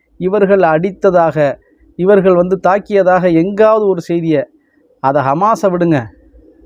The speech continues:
ஹிஸ்புல்லாவாக இருக்கட்டும், ஹூதிகளாக இருக்கட்டும், யாராக இருக்கட்டும், அவருடைய தாக்குதல் அனைத்துமே பொதுமக்களை நோக்கி இல்லை, அப்பாவிகளை நோக்கி இல்லை, இராணுவத்தினரை நோக்கித்தான்,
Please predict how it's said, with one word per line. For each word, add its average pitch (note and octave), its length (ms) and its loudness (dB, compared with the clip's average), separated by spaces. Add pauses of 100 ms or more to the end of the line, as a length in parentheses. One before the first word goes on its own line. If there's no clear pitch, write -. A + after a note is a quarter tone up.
ஹிஸ்புல்லாவாக F3 720 0
இருக்கட்டும், D3 440 -6
ஹூதிகளாக F#3+ 540 0
இருக்கட்டும், D#3 400 -2
யாராக A3 520 0
இருக்கட்டும், F#3 460 -2 (520)
அவருடைய F#3+ 520 2
தாக்குதல் G3+ 640 0 (120)
அனைத்துமே G3+ 760 -4
பொதுமக்களை G#3+ 680 -2
நோக்கி G3+ 480 -2
இல்லை, G3 260 2 (920)
அப்பாவிகளை G3 640 -2
நோக்கி F#3+ 320 -6
இல்லை, D#3+ 240 0 (280)
இராணுவத்தினரை G3+ 960 0
நோக்கித்தான், E3+ 680 -2